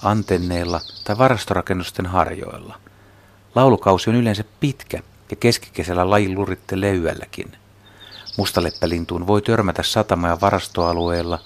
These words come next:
sekä joutomailla. Ratapihat, teollisuusalueet ja purkutuomioita odottavat rakennusalueet ovat myös mustaleppälintujen suosiossa.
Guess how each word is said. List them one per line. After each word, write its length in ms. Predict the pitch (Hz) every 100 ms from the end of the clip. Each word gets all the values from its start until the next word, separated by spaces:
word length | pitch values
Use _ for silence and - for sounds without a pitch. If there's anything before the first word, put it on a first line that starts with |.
| - -
sekä 240 | - 113
joutomailla. 800 | 107 85 - - - - - - - _ _ -
Ratapihat, 640 | 98 - 98 95 90 - -
teollisuusalueet 840 | - 110 92 85 90 90 87 85 - -
ja 80 | - -
purkutuomioita 800 | 147 - - 95 87 90 87 95
odottavat 380 | 98 - 104
rakennusalueet 840 | - 117 87 80 - 80 82 82 - - - -
ovat 220 | 98 -
myös 240 | 113 107
mustaleppälintujen 960 | 98 95 - 82 - 85 85 82 87 87
suosiossa. 720 | - - - - - -